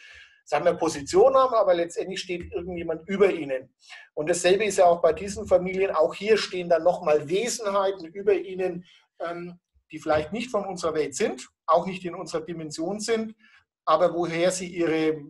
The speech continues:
ich nenne mal, ihre Energie herbekommen, wo sie ihr ein gewisses Wissen herbekommen und die hier die Akteure sind. Und ich denke, man kann da wirklich gewisse Filme, Horrorfilme zu Rate ziehen,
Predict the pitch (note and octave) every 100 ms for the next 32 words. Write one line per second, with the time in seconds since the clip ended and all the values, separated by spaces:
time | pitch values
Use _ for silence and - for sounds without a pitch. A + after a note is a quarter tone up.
0 | - _ D#3 D3 E3+ E3 D#3+ E3+ D#3+ D#3
1 | D3+ D3+ G3 A3+ A3 G#3 G3+ G3+ G3 F#3
2 | E3 E3+ F3+ E3+ D#3 D3+ D3 - _ _
3 | _ D3+ E3 F3 F3 F3+ D#3+ - - D3
4 | C#3 A#3+ - B3+ A3+ A3 G#3+ G#3+ G#3 G3+
5 | F#3+ F#3+ F#3 - _ _ _ F#3 F3 G3
6 | F3 G3+ F3+ E3 - F3 F3+ F3 - C#3
7 | B2+ - _ _ _ _ _ _ E3 E3
8 | E3 - - _ _ _ _ _ - F3
9 | G#3 B3 A#3+ G#3 G3+ G3+ A3 G3+ G3 A3
10 | A3 - - F#3 F#3 G#3 G3+ - G#3 A3+
11 | A3 D#3+ D3+ - G#3+ A#3 A3 A3 G3+ G3+
12 | G3 G3 _ - F3 E3 G#3 B3+ A#3 -
13 | E3+ C#3